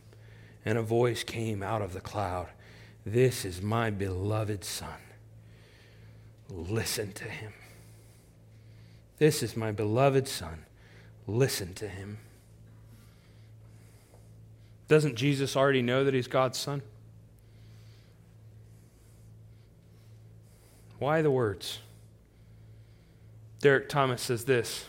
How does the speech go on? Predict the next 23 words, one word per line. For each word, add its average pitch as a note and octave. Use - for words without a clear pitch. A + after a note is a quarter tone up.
"One D3
of F3+
the F#3+
reasons C3
for C3+
this C#3+
was A#2
a A#2
reassurance D3
of A2+
the A2+
Father's C#3
love A#2
for E3
Jesus A2
as G#2
he C3+
undergoes B2
the G#2
passion -
and G2+
the G2
crucifixion." -